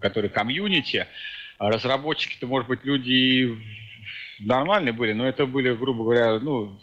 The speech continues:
со-, собрались, э, так сказать, ребята просто, и вот сказали: "Давайте создадим", да, и начали создавать. То есть там никакой не было, э,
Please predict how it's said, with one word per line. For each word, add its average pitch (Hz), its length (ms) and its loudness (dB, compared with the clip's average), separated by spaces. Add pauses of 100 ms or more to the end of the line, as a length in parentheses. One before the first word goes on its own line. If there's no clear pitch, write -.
(200)
со-, 120 240 0
собрались, 139 720 0
э, 85 480 -6
так 92 160 -4
сказать, 92 260 -4
ребята 110 420 2
просто, 92 320 -10
и 110 40 -4
вот 110 180 -6
сказали: 104 280 -2
"Давайте 110 280 2
создадим", 120 480 0
да, 117 280 2 (120)
и 127 220 -4
начали 107 360 -2
создавать. 98 560 -2
То 87 80 -4
есть 92 140 -4
там 95 180 2
никакой 104 400 -2
не 104 140 -2
было, 90 580 -2
э, 92 40 -10